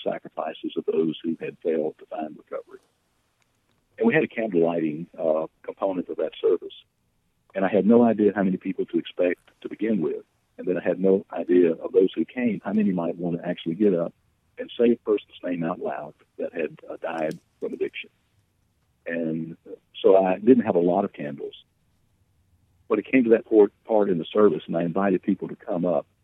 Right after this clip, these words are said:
it was like the entire room came to their feet and formed a line all the way to the back. So fortunately, I kept pulling more and more candles out that I had in reserve.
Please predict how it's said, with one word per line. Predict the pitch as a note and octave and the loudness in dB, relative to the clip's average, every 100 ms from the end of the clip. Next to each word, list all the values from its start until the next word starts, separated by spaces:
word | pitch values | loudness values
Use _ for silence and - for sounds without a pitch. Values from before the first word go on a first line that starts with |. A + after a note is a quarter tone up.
| _ _ _ | _ _ _
it | F#2+ | -4
was | F#2 | 0
like | F#2 | -2
the | F#2 F2 | -2 -6
entire | G#2 G2 A2 F#2 | -6 -6 -4 -2
room | F2 F#2+ F2 D#2 - _ _ _ | 0 0 0 -4 -10 _ _ _
came | - C4 | -10 -8
to | - | -6
their | - - | -8 -8
feet | C#4+ A#3+ _ _ _ _ _ _ _ - | -10 -10 _ _ _ _ _ _ _ -10
and | F#2+ F2+ | -8 -4
formed | G2+ F2 | -4 0
a | E2 | 0
line | F2 F2 E2 D#2+ | 0 -2 -6 -4
all | D#2+ E2 | -2 -2
the | |
way | D#2 D#2 | -2 -6
to | - | -10
the | - | -12
back. | - C#2 - _ - | -10 -10 -14 _ -10
So | - | -2
fortunately, | - F#2 - - D#2+ | 2 2 0 -6 -4
I | E2 | -6
kept | - F#2 - _ - | 0 0 0 _ -2
pulling | F#2+ E2 | -2 0
more | E2 F2 | 2 2
and | E2 | 4
more | E2+ | 2
candles | - F#2+ E2 D#2 D#2+ | 2 -4 -6 -6 -4
out | D#2+ - | -6 -8
that | D#2+ D#2+ | -10 -6
I | |
had | E2 | -8
in | D#2 D2 | -8 -10
reserve. | D2+ - - | -8 -8 -8